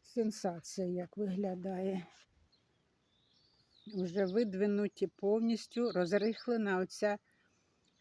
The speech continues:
цвітонос розрихлений, вирівняний, що навіть унизу оці вже ц-, квіточки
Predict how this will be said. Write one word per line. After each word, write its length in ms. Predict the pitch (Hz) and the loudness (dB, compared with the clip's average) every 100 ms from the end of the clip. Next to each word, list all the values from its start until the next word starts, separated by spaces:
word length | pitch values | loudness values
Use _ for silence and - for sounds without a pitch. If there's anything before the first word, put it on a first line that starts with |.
| - | -14
цвітонос 640 | - 185 - 190 220 - | -2 -2 2 0 0 0
розрихлений, 880 | 196 175 170 196 208 226 247 233 226 | 0 0 0 0 -2 0 4 4 4
вирівняний, 880 | 165 190 202 196 214 220 220 240 233 - - - - _ _ _ _ _ _ _ _ - | 4 4 4 4 2 2 2 0 -2 -10 -20 -20 -20 _ _ _ _ _ _ _ _ -20
що 340 | - - 190 170 208 - - | -8 0 2 0 -8 -10 -6
навіть 440 | 202 196 180 196 196 | 0 2 2 2 2
унизу 540 | 190 180 180 151 240 | 2 2 0 0 0
оці 360 | 262 233 - 214 | 0 -2 -2 -2
вже 300 | 170 202 190 _ _ _ _ _ _ _ | 0 -2 -2 _ _ _ _ _ _ _
ц-, 520 | _ - 202 - - 233 - - | _ -16 -16 -16 -18 -20 -20 -2
квіточки 640 | 202 - 190 - 202 185 | -2 0 -6 -2 -2 -4